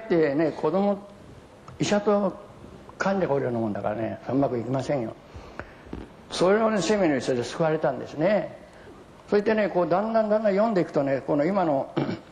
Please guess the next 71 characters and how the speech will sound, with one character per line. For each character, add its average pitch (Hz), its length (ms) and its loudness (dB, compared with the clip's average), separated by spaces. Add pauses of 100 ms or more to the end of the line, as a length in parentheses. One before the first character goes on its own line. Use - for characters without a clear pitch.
(380)
<clears throat> - 840 -8
そ 156 160 0
の 202 140 4
次 220 240 2
に 147 80 4
ね、 127 80 4
皆 123 180 2
さ 120 80 -4
ん 113 100 -4
ね、 117 200 -2 (260)
第 180 320 4
一 214 220 -2
条 269 100 6
っ - 80 0
て 156 80 -2
の 123 60 -2
あ 113 60 -2
る - 60 -10
で - 60 -14
し - 60 -4
ょ。 208 180 0
七 160 260 4
条 139 160 4
あ 123 60 4
る 107 100 2
う 104 40 -4
ち - 120 -8
で 113 80 -4
ね、 165 360 0 (1040)
「我 214 300 4
ら 160 180 4
は 143 160 4
宗 - 220 0
派 220 260 2
を 156 140 4
超 147 260 2
越 135 100 -6
し」 143 140 -8
と 123 80 -2
書 113 100 -4
い 101 40 -2
て - 100 -10
あ 104 60 -6
る 117 100 -12
ね。 170 340 0 (140)
こ - 140 -2
れ 185 80 4
は 180 280 4
も 156 220 0
う 135 40 0
成 160 220 0
長 147 240 -2
念 139 160 -2
の 123 120 -2
特 156 220 -2
徴 214 160 4
だ 208 100 4
か 180 60 4
ら、 160 60 4
皆 139 120 -4
さ - 100 -6
ん 120 40 -2
覚 131 120 0
え 127 40 -2
て - 60 -8
お - 40 -8
か 107 80 -6
な 104 40 -10
い 95 40 -14
か 104 120 -16
ん。 95 40 -16